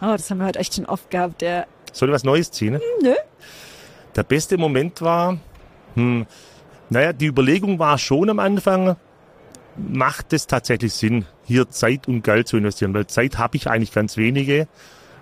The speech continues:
Speaker 2: Und, ähm, ich hab dann meine Frau gefragt, früh morgens hab ich sie geweckt, hab gesagt, ich be-, mich beschäftigt da grad was. Hab ihr mal gezeigt, was ich da so gesehen hab, was ich da so erkannt hab.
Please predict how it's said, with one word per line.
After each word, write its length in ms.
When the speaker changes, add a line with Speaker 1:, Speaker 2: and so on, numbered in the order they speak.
Speaker 2:
Und, 440
ähm, 400
ich 40
hab 80
dann 100
meine 160
Frau 240
gefragt, 520
früh 260
morgens 640
hab 80
ich 80
sie 80
geweckt, 300
hab 80
gesagt, 180
ich 180
be-, 160
mich 160
beschäftigt 560
da 100
grad 280
was. 320
Hab 140
ihr 60
mal 140
gezeigt, 480
was 140
ich 120
da 180
so 140
gesehen 500
hab, 200
was 180
ich 80
da 200
so 220
erkannt 500
hab. 280